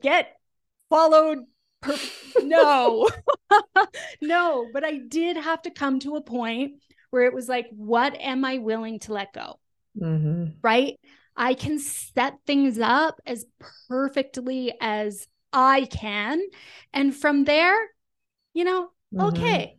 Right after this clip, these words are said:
Speaker 1: something gets done wrong. Okay, right? Is it the end of the world? No. So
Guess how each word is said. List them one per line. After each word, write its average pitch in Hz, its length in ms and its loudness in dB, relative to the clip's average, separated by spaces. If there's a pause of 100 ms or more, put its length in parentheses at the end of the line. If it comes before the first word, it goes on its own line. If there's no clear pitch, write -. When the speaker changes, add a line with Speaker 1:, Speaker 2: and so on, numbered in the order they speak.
(160)
Speaker 1:
something 294 360 -6
gets 359 220 -6
done 349 200 -2
wrong. 359 120 -2 (200)
Okay, 392 500 -2 (420)
right? 285 300 0
Is 277 160 -8
it 285 100 -8
the 277 120 -2
end 277 120 -2
of 277 100 -6
the 285 80 -6
world? 247 320 -4
No. 226 440 -6 (560)
So 285 260 2